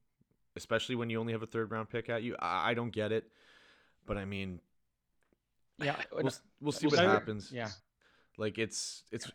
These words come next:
Speaker 1: it's just one of those things where it's, <laughs> I don't know, man. Like, I really thought I was gonna have more articulate thoughts on this by now, but I, I'm still pretty angry about it, to tell you the truth.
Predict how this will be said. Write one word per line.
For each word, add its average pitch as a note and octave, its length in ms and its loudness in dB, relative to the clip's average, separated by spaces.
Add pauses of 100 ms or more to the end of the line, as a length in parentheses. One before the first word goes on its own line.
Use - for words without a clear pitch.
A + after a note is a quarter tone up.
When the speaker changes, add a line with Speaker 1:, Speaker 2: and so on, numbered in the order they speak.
Speaker 1:
it's A#2+ 140 -4
just B2+ 180 -2
one A#2 120 -2
of G#2+ 60 -2
those G2+ 200 -2
things F#2+ 320 -6
where F2 160 -2
it's, - 300 -10 (800)
<laughs> - 460 -18
I G#2+ 160 0
don't D#2+ 160 -6
know, C#2 200 -14
man. D2 220 -12 (120)
Like, F#2 300 -4 (380)
I - 80 -2
really C3+ 220 6
thought A2 220 2
I A2 60 6
was G2+ 120 0
gonna G2 160 -2
have F#2+ 180 0
more F#2 180 -2
articulate F2 520 -4
thoughts E2+ 280 -6
on F2 80 -6
this F2 140 -6
by F2+ 200 -6
now, F2+ 180 -2
but G2 120 2
I, A2+ 140 4
I'm B2 140 0
still A#2+ 200 -2
pretty E2+ 280 -4
angry E2 300 -4
about E2+ 240 -2
it, F2 120 -6
to E2+ 80 -14
tell E2 140 -6
you D#2+ 60 -6
the D#2+ 80 -8
truth. E2+ 360 -8